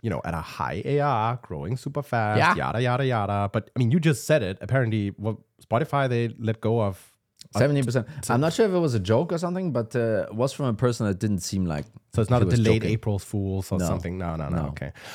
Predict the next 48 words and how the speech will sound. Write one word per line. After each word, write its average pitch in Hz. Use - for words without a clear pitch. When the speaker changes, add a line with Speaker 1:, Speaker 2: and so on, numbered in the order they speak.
Speaker 1:
So, -
I 165
mean, 143
it's, 147
it's 160
been 165
good 143
and 123
bad. 101
Let's 117
put 113
it -
like 107
that. 117
Speaker 2:
No, 120
Speaker 1:
At 147
Speaker 2:
on, 151
on 131
Speaker 1:
least 143
Speaker 2:
that 180
news, 135
what 123
is 131
surprising 117
is 98
all 95
of 151
us 147
thought, 123
like, 104
"Hey, 113
everyone 104
kind 104
of 92
shed, 107
uh, 95
everyone 104
that 98
Speaker 1:
It's 104
Speaker 2:
needed 104
Speaker 1:
done, -
Speaker 2:
to 87
go, 104
Speaker 1:
yeah. 104
Speaker 2:
like, 85
you 90
know, 78
last, 104